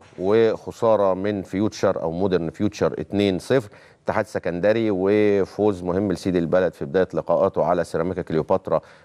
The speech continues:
واحد صفر، وكان الختام مع تعادل بيراميدز والزمالك اتنين اتنين. طبعا يعني بالنسبة لجدول الترتيب كلنا عارفين إن كل الفرق اللي كسبت أول مباراة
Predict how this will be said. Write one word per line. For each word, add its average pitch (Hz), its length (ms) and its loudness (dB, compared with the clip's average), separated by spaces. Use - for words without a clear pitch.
واحد 90 460 0
صفر، 135 420 -4
وكان 110 1080 0
الختام 101 600 -2
مع 98 440 0
تعادل 98 880 0
بيراميدز 95 580 -2
والزمالك 92 1160 0
اتنين 87 880 0
اتنين. 73 560 -4
طبعا 117 340 0
يعني 95 320 -4
بالنسبة 104 460 0
لجدول 104 600 0
الترتيب 113 540 -2
كلنا 123 320 0
عارفين 110 460 -4
إن 107 300 0
كل 110 260 -2
الفرق 95 340 0
اللي 85 180 -2
كسبت 82 360 -2
أول 87 220 2
مباراة 80 480 0